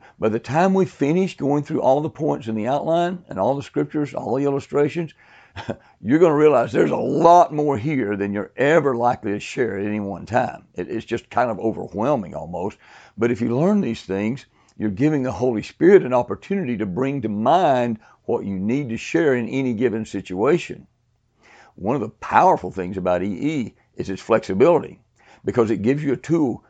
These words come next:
You can use it to share the gospel probably in about five minutes if you're in a time-constrained situation.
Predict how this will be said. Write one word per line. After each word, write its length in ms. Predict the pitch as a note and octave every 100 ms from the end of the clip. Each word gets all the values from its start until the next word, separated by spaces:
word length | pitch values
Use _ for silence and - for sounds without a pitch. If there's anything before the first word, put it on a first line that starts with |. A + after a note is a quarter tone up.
| -
You 120 | G#3+
can 180 | D3+ A#2
use 180 | B2 G2+
it 100 | -
to 80 |
share 200 | F#2+ A2+
the 80 | G2+
gospel 420 | G2 A#2 G#2 -
probably 360 | - - G2 F#2+
in 60 | F2+
about 200 | F#2 -
five 380 | - F#2 F#2+
minutes 460 | F2 A#2+ A3+ - -
if 140 | - -
you're 100 | E2+
in 60 |
a 60 | F2
time-constrained 720 | - F#2 F#2+ F#2 - F#2 F#2
situation. 760 | - F2 F2 G2+ D#3 - -